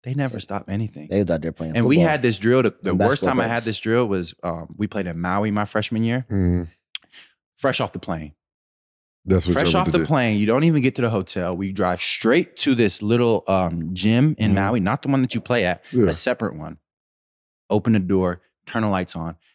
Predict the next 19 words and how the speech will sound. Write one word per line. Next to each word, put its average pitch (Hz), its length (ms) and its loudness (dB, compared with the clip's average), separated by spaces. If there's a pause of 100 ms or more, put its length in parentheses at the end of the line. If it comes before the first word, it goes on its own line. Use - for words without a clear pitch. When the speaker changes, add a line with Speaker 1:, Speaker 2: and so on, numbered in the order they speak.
(120)
Speaker 1:
dust 98 300 -2
flying 98 240 -4
everywhere, 85 320 -6
bla-, - 340 -10
bats 92 380 -4
flying 92 280 -2
everywhere 87 380 -4
around 85 160 -4
the 87 60 -4
gym. 85 320 -8 (580)
The 90 80 -4
hoop 131 320 2
looks 104 220 -2
like 101 100 0
it's 95 140 -4
at, 98 120 0
like, 87 140 -4
nine-foot-eight 95 720 -2
inches. 92 420 -6